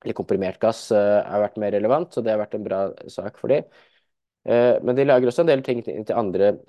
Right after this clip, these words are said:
fornybare energiting, sånn som jeg ikke kan så mye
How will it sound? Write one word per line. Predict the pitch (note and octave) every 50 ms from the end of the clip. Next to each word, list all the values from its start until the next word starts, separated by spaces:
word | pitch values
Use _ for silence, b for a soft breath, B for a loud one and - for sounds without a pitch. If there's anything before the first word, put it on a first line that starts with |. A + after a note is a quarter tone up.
| - - -
fornybare | G#2+ - - A#2 G#2+ F#2 F#2 F2 F#2 F#2+ G2+ G2+ G2+
energiting, | G#2 G#2+ G#2 - A2 G2+ G2+ G#2 G#2 G2+ - - C#3 D#3 E3 D#3
sånn | - C3 A2+
som | - A#2+ A2+ A2 A2 A2
jeg | A2 A2 A2 A2 -
ikke | A2+
kan | - A2+ G#2 -
så | - A2+
mye | A2 G2+